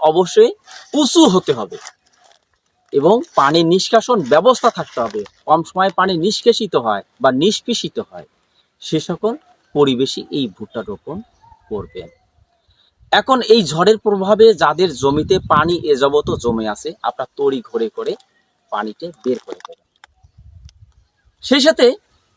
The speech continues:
আমরা আবেগে আবির্ভূত হব না। আবেগে আবির্ভূত হওয়ার পরে আজ আমাদের এই অবস্থা। এই আবেগেই ভুট্টা চাষ করতে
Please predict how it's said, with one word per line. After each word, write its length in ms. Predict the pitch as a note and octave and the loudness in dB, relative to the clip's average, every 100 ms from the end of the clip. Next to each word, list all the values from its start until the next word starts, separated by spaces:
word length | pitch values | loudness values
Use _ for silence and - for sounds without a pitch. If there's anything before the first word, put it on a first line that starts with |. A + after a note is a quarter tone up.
| - | -8
আমরা 220 | B2+ B2+ - - | -2 -2 -2 -4
আবেগে 480 | C3 C#3 E3+ F#3+ A3+ - | -6 -4 0 2 2 0
আবির্ভূত 540 | C3 C3 D#3 D3 F3 G3 | -6 -4 -6 -8 -8 -8
হব 260 | - - - | -8 -20 -20
না। 140 | F2+ _ _ _ _ _ _ _ _ _ _ | -20 _ _ _ _ _ _ _ _ _ _
আবেগে 360 | D#3+ E3+ A3+ A#3+ | 0 2 4 4
আবির্ভূত 500 | F#3+ F3 A3 A3+ A3 | 4 2 2 0 2
হওয়ার 400 | A3 D3 E3 F3+ | 0 2 -2 0
পরে 320 | - F#3 D3 G3+ - _ _ _ _ | 0 0 0 0 -4 _ _ _ _
আজ 180 | - - - - _ _ _ _ _ _ | -8 -8 -8 -20 _ _ _ _ _ _
আমাদের 360 | B2 A#2+ A2+ A2+ | -10 -8 -6 -4
এই 160 | A2+ G#2+ | -4 -6
অবস্থা। 400 | F#2+ G2 _ - _ _ _ _ _ - | -8 -14 _ -20 _ _ _ _ _ -4
এই 60 | E3 | 0
আবেগেই 420 | E3+ G#3+ A3+ B3 | 2 2 2 2
ভুট্টা 300 | F3+ F#3+ A#3+ | 2 2 2
চাষ 240 | - A#3+ - | 4 0 2
করতে 320 | A#3+ A3+ | 0 0